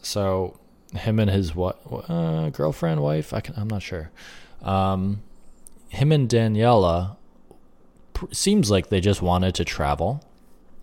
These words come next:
to cool places, eat awesome food, drink coffee, and take photos.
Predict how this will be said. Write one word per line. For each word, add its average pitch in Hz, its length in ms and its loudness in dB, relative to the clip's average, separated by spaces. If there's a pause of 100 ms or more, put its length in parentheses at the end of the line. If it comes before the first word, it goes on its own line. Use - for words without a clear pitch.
(220)
to - 100 -14
cool 107 200 2
places, - 560 -2 (960)
eat 113 240 4
awesome 95 320 4
food, 90 420 2 (320)
drink 101 360 0
coffee, 87 600 2 (1300)
and 110 200 4
take 120 180 6
photos. 85 460 2